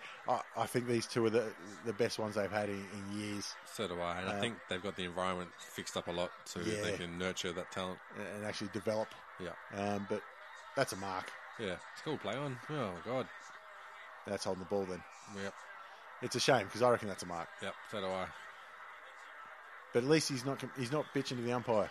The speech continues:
Speaker 1: like
Speaker 2: No,
Speaker 1: he was in the
Speaker 2: no,
Speaker 1: first
Speaker 2: you just
Speaker 1: quarter.
Speaker 2: call him a wanker and on your way.
Speaker 1: Yeah,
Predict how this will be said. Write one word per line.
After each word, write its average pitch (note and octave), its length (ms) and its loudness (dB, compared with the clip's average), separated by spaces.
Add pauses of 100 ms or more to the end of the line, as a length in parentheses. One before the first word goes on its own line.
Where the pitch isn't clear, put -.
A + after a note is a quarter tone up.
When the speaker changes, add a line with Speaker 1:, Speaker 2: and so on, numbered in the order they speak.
(160)
Speaker 1:
like A#2 180 4
Speaker 2:
No, A2+ 60 4
Speaker 1:
he - 40 6
was A2+ 120 6
in A2+ 80 0
the A2 80 2
Speaker 2:
no, A2+ 60 2
Speaker 1:
first A2 200 6
Speaker 2:
you G#2 60 2
just G2+ 140 2 (180)
Speaker 1:
quarter. A#2 160 2
Speaker 2:
call - 20 4
him F#2+ 60 4
a - 20 6
wanker G#2+ 340 4
and G2+ 140 0
on G2+ 100 4
your G2 100 0
way. F#2+ 220 4 (580)
Speaker 1:
Yeah, C#3 120 0